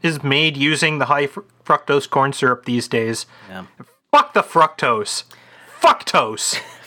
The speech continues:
Speaker 2: Fucktose. I'm sick of this fucktose. I wonder what's in this. I think this is, you know what? There's no ingredients label on this. It is just flavor.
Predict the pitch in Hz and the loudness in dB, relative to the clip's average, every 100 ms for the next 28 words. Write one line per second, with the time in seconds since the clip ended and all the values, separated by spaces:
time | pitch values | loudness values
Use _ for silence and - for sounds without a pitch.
0 | - 156 - - 135 127 - - - - | -8 -8 -6 -2 -2 -2 -8 -12 -16 -6
1 | 202 220 - - 302 269 254 - 247 - | -4 -2 -2 0 2 2 0 -2 -4 0
2 | 233 247 233 - - _ _ _ _ _ | 2 2 2 -6 -10 _ _ _ _ _
3 | _ _ _ 165 220 208 - 147 131 123 | _ _ _ -2 2 0 0 -2 -2 -2
4 | 131 208 202 143 117 - - - - - | -6 -4 -4 -6 -10 -14 -20 -20 -20 -8
5 | 160 240 285 214 165 220 254 170 220 233 | -2 -2 0 -2 0 0 0 0 -2 0
6 | 208 - 139 127 127 120 135 - 190 196 | -2 0 -2 0 -2 -2 -4 -2 0 2
7 | 185 131 - 208 220 - - _ _ - | 0 -4 -2 0 -2 -10 -18 _ _ -2
8 | 277 254 113 101 | 0 0 -4 -6